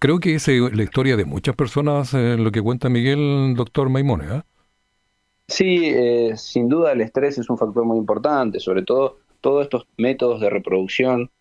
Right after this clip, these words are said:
Speaker 1: Claro.
Speaker 2: eh, generan situaciones de estrés, porque ya la pa-, la pareja ya viene de un tiempo de búsqueda, ya es
Speaker 1: Exacto.
Speaker 2: estresante la consulta,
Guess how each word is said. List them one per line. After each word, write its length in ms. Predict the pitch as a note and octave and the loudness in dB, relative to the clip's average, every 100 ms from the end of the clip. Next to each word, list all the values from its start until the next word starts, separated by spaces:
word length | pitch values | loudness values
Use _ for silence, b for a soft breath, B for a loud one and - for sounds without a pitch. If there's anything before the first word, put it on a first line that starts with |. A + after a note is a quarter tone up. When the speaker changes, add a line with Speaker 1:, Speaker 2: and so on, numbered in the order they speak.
| - | -6
Speaker 1:
Claro. 280 | G2 E2 C2+ | -4 -4 -2
Speaker 2:
eh, 220 | G2+ - - | 0 -2 -2
generan 720 | A#2+ A2+ C#3 B2 G#2 G2 F#2+ | 0 0 2 2 2 0 -2
situaciones 560 | - G2+ G2 A#2 G#2+ G2 | -4 -2 -2 0 0 0
de 60 | |
estrés, 340 | F#2 A2 G2 F#2 | 0 2 0 0
porque 300 | F#2+ F#2 G2 | -4 -2 0
ya 140 | G#2+ | 2
la 160 | C#3+ - | 0 0
pa-, 120 | G#2+ F#2+ | -2 -2
la 160 | G2 | -2
pareja 320 | G2+ B2 - | 0 0 -2
ya 160 | A#2+ A#2+ | 0 0
viene 300 | C3+ D3 B2+ | 0 0 0
de 60 | A2+ | 2
un 140 | G#2+ | 0
tiempo 400 | B2 B2+ A#2 G#2+ | 0 -2 0 0
de 60 | G#2+ | 0
búsqueda, 560 | C3+ C3 - A2 G#2+ | 0 -2 -2 0 2
ya 60 | G#2+ | 2
es 80 | G#2+ | 2
Speaker 1:
Exacto. 200 | B2 B2 | 0 0
Speaker 2:
estresante 680 | - G#2 - A#2+ A#2+ G#2+ | -2 -2 0 -2 0 -2
la 140 | G#2 - | -4 -2
consulta, 840 | - F#2+ C3 B2 A#2 G2+ G#2 G#2 | -4 -2 0 0 0 0 0 0